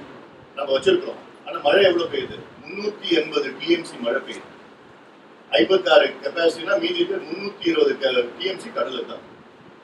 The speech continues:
So இது நமக்கு தேவை நீர் மேலா, இது எப்படி நம்ம பாதுகாக்கிறது? ஆயிரத்தி தொள்ளாயிரத்தி எழுபத்தி ரெண்டுல ஒரு நிபுணர் குழு வந்து ஒரு ஆய்வு பண்ணி, அப்ப என்ன பண்ணாங்க, பரிந்துரை பண்ணாங்க, என்னன்னா, சென்னைக்கு பத்து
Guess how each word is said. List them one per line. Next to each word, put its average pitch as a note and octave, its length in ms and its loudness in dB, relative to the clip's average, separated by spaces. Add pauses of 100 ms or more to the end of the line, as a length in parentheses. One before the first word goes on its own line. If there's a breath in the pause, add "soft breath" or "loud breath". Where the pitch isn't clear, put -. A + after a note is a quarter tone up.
(440)
So G3 160 -14
இது F#3+ 140 8
நமக்கு F#3 420 -4
தேவை G#3+ 260 10
நீர் - 300 -2
மேலா, - 300 0
இது - 140 -6
எப்படி - 220 0
நம்ம - 180 -8
பாதுகாக்கிறது? - 380 -6 (240)
ஆயிரத்தி E3 360 -2
தொள்ளாயிரத்தி E3 360 0
எழுபத்தி E3 380 4
ரெண்டுல D#3+ 340 4 (120)
ஒரு D#3 180 8 (420)
நிபுணர் E3 400 -2
குழு D3 200 -12
வந்து E3 260 0 (480)
ஒரு C3+ 200 -4 (240)
ஆய்வு D3+ 300 4
பண்ணி, C#3 260 -10
அப்ப C3+ 200 0
என்ன C3 160 -4
பண்ணாங்க, C#3 400 -6
பரிந்துரை C3+ 340 -2
பண்ணாங்க, A#2 300 -6
என்னன்னா, B2 300 -4 (640)
சென்னைக்கு - 460 0
பத்து C#3 340 2